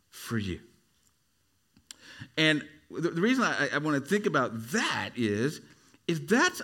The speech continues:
our disposition to the opportunity that God gives us in this world with this political discipleship experiment,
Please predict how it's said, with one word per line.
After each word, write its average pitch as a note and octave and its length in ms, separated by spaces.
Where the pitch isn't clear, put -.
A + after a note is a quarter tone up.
our E3 180
disposition C#3+ 640
to C#3 100
the B2 160
opportunity D#3+ 540
that B2+ 180
God A#2+ 360
gives A2+ 240
us A2 140
in C3 220
this B2 160
world A2 280
with G2 60
this G#2+ 100
political A2+ 420
discipleship G2 580
experiment, E2 440